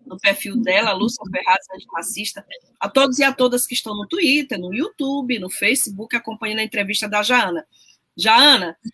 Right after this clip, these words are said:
é... esse, a gente já fez esse recorte de gênero, vai voltar a fazer sempre, né? Mas tem um detalhe muito importante, que é a configuração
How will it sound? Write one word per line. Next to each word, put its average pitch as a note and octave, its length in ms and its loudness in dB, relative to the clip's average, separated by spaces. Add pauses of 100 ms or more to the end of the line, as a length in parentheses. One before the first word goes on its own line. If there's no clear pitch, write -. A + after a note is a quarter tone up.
(260)
é... G3+ 520 6 (920)
esse, F3+ 200 0
a G3+ 40 2
gente G3+ 160 -2
já G3+ 120 2
fez G#3 220 -2
esse G3+ 140 0
recorte G#3 420 -2
de - 40 -2
gênero, A#3+ 400 4
vai G3+ 160 2
voltar G3 320 -2
a - 60 -10
fazer F#3+ 280 -4
sempre, A3+ 500 -2
né? G3+ 200 -2 (580)
Mas G#3+ 720 6
tem A#3+ 200 0
um C4+ 60 0
detalhe C4 420 2
muito B3 240 2
importante, C4+ 840 0
que G#3+ 220 -4
é G#3+ 120 4
a C4 120 6
configuração B3+ 1400 -4